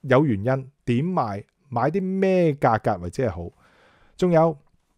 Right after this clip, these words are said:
喺英國究竟full pay定係銀行借貸好？唔代表一定銀行借係最好㗎，亦都唔代表full pay係最好㗎。咩情況係適合你？好啦，我未有樓，有一層樓、兩層樓，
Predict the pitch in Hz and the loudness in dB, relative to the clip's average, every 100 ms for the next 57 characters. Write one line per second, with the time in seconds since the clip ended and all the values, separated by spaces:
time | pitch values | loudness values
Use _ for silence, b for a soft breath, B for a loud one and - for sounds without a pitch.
0 | _ _ _ _ _ 185 226 233 185 143 | _ _ _ _ _ -2 0 2 2 0
1 | 147 143 135 151 - 196 185 160 180 135 | 2 2 2 -2 -2 -2 0 0 0 0
2 | 110 104 92 82 90 107 101 101 95 95 | -4 -6 -10 -14 -8 -6 -4 -6 -6 -10
3 | - _ _ _ _ _ _ _ - 127 | -16 _ _ _ _ _ _ _ -4 -2
4 | 139 156 156 220 214 147 110 101 107 135 | 4 4 6 2 2 0 -2 -2 0 2
5 | 117 123 113 135 127 127 - 208 107 110 | 2 2 0 0 0 0 0 -2 -2 -2
6 | 143 185 165 156 120 110 104 117 104 b | -2 -2 0 2 2 0 0 -2 -4 b
7 | b 220 240 220 - 107 135 123 135 143 | b -2 2 2 0 -2 -2 -2 -4 -6
8 | 95 85 92 _ _ _ b b b - | -6 -8 -10 _ _ _ b b b -2
9 | 214 190 - - 139 165 143 127 123 127 | 2 2 0 -6 -4 0 0 2 0 2
10 | 113 147 143 147 190 135 95 101 143 104 | 0 0 -2 0 -2 -4 -6 -2 -2 -2
11 | 107 90 87 101 | -4 -8 -8 -10